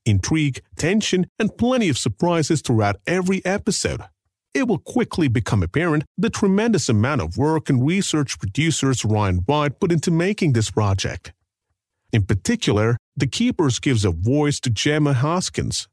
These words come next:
one of Sister Kathy's former students, who, among other things, confided that she had never met anyone like her.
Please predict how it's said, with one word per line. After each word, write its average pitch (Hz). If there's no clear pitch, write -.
one 226
of 151
Sister -
Kathy's 160
former 120
students, 135
who, 269
among 185
other 139
things, 151
confided 117
that 95
she 151
had 85
never 175
met 180
anyone 139
like 104
her. -